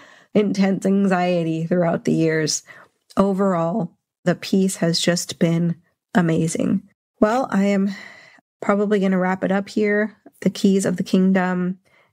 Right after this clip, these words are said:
is definitely a great story. It's interesting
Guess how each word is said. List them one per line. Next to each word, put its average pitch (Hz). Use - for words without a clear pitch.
is 175
definitely 185
a 175
great 175
story. 175
It's -
interesting 175